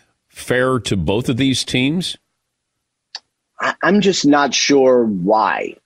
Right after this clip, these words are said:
Speaker 2: Uh, I mean, first of all, they both are, you know, for Packers, it's running backs. For forty-niners, it's receivers. So it's like they both have,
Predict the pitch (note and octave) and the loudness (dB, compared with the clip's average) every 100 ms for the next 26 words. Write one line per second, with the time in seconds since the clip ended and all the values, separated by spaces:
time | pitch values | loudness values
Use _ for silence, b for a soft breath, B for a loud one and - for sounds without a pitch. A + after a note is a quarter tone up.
0 | _ A2 A2 G#2+ G#2 - _ _ A#2+ C#3 | _ -2 2 2 0 -2 _ _ 0 2
1 | C3 - F#3+ D3+ D3 C3+ C3 D#3+ F#3+ F#3 | 2 2 2 4 4 2 2 2 2 2
2 | D3+ C#3 - A2+ A#2 F#2+ _ - A#2 D3 | 2 2 0 0 0 -4 _ -4 0 2
3 | D3 D3+ B2+ B2 - C3+ C3+ B2+ B2+ B2 | 2 0 0 -2 0 2 2 2 2 0
4 | - A#2+ - C3+ B2+ B2 C3 B2+ B2 A#2 | 0 -2 0 0 2 2 2 0 0 -2
5 | G#2 - A2+ - C3+ C3+ A2 F#2+ G2 - | -4 -6 -6 -2 0 2 2 0 0 2
6 | B2 - B2+ - B2 A#2 C#3 C3 C#3 B2 | 2 2 0 0 0 4 2 4 4 4
7 | A2+ | 0